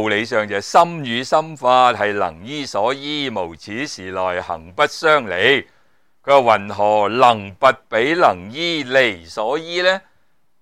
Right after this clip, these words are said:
拔即係咩啊？拔除咗嗰啲能依嘅心所，令佢唔起，等佢離開咗嗰個所依嘅心王，係嘛？啊，點能夠噉呢？點會有呢回事呢？係咪啊？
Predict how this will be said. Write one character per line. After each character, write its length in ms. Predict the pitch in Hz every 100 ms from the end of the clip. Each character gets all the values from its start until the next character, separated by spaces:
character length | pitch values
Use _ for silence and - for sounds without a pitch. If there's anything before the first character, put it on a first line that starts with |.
| -
拔 100 | 127 -
即 120 | 175
係 100 | 156
咩 120 | 131
啊？ 200 | 143 117 - _ _
拔 160 | - 123 -
除 200 | - 104
咗 180 | 95 90
嗰 260 | 123 147
啲 120 | 160 170
能 360 | 127 85 90
依 240 | 131 160 147
嘅 140 | 127
心 340 | - 151 151 147
所， 520 | 107 101 139 127 80 _ _ _ _
令 180 | - 107
佢 180 | 104 120
唔 80 | 92
起， 480 | 85 107 151 135 - _ _ _ _
等 140 | 113 147
佢 100 | 131
離 320 | 131 107 87
開 280 | 107 156 143
咗 20 |
嗰 300 | 113 127 139
個 140 | 135 117
所 320 | - 101 127
依 240 | 143 143
嘅 80 | 120
心 300 | 110 147 143
王， 420 | 101 85 107 110 - _ 87
係 80 |
嘛？ 300 | 90 104 107 - _ _ _ _
啊， 260 | 85 80 - _ _ _ _ -
點 120 | 147
能 160 | 127
夠 140 | 92 120
噉 120 | 113 143
呢？ 180 | 190 - _ _ _
點 160 | 127 156
會 100 | 139
有 100 | 127
呢 100 | 160
回 160 | 123
事 160 | 87 107
呢？ 240 | 110 165 196 _ -
係 60 |
咪 100 | 98
啊？ 180 | 117